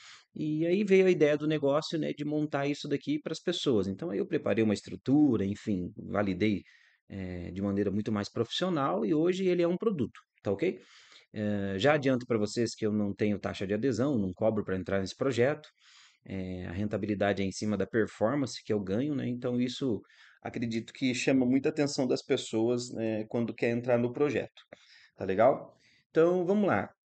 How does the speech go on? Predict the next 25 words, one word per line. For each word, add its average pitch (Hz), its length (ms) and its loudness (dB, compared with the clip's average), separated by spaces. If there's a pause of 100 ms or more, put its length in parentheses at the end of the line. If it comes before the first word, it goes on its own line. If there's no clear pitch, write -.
(200)
É, 107 300 0
pra 170 160 -2
quem 254 160 -2
não 240 80 0
me 196 140 2
conhece, 143 560 -2
eu 131 100 -2
já 123 100 2
tenho 127 560 0
desde 120 280 2
dois 117 100 2
mil 113 120 2
e 113 40 -2
dezessete 110 560 -4
no 104 60 -2
mercado 104 360 -4
financeiro. 98 640 -6 (1300)
É, 98 760 -4 (600)
opero 117 520 2
desde 107 580 0
índice, 117 320 0
dólar, 104 480 2 (100)
é, 98 240 -6
derivativos, 101 1200 -2
é, 95 840 -4